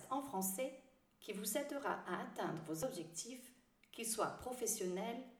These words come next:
ou personnels. Je m'appelle Vanessa, je suis fondatrice et P D G de Languissimo. Aujourd'hui,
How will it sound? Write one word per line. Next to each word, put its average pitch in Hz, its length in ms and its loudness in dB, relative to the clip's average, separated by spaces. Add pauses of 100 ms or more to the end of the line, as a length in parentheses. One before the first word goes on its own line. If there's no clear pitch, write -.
(120)
ou 190 60 -6
personnels. - 640 -2 (600)
Je 190 100 0
m'appelle 208 540 -2
Vanessa, 226 420 0 (540)
je 226 100 0
suis 214 240 2
fondatrice 269 960 2
et 214 100 8
P 269 180 2
D 220 160 4
G 208 200 2
de 208 100 2
Languissimo. 180 720 2 (760)
Aujourd'hui, 202 600 4